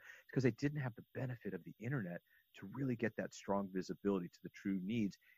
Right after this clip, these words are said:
and then manage correctly. And by the way, along the way, we outsourced a lot of the pain to China. If we need factories to shutter for a while, that's not our problem.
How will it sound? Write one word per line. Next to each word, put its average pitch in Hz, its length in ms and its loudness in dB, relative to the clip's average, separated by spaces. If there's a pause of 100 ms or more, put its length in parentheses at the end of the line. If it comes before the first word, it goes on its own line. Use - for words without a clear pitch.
and 127 140 8
then 117 340 10 (100)
manage 107 400 6 (180)
correctly. 160 440 8 (320)
And 117 100 2
by 127 200 12
the 117 80 10
way, 127 160 12
along 104 260 12
the 107 60 8
way, 143 140 12
we 101 140 10
outsourced 98 500 6
a 90 40 2
lot 95 220 10
of 90 80 4
the 87 60 0
pain 98 380 0
to - 120 -12
China. 120 360 4 (380)
If - 200 2
we 113 200 8
need 120 280 4
factories 113 480 4
to - 100 -8
shutter 117 340 6
for 135 160 4
a 127 60 6
while, 143 360 8 (320)
that's 110 260 4
not 95 180 4
our 123 180 8
problem. 85 440 2